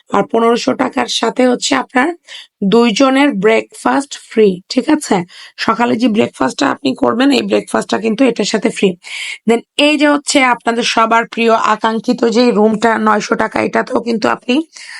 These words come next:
দুইজন থাকতে পারবেন একসাথে। এটাতে একটা ড্রেসিং টেবিল দেওয়া আছে, সাথে আপনার পানির বোতল, তাও-, টাওয়েল, তারপরে হচ্ছে আপনার জায়নামাজ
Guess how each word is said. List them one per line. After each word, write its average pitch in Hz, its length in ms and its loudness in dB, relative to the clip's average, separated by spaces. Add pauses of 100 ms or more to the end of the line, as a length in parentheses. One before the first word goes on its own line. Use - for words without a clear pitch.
(200)
দুইজন 247 380 2
থাকতে 226 320 -2
পারবেন 233 300 0
একসাথে। 254 560 0 (380)
এটাতে 220 320 0
একটা 240 240 -2
ড্রেসিং 226 420 0
টেবিল 240 300 2
দেওয়া 226 260 2
আছে, 269 380 -4 (920)
সাথে 220 340 0
আপনার 214 220 0
পানির 214 360 0
বোতল, 208 380 0
তাও-, 208 400 0
টাওয়েল, 208 540 2 (560)
তারপরে 208 500 2
হচ্ছে 208 360 0
আপনার 208 340 0
জায়নামাজ 208 720 0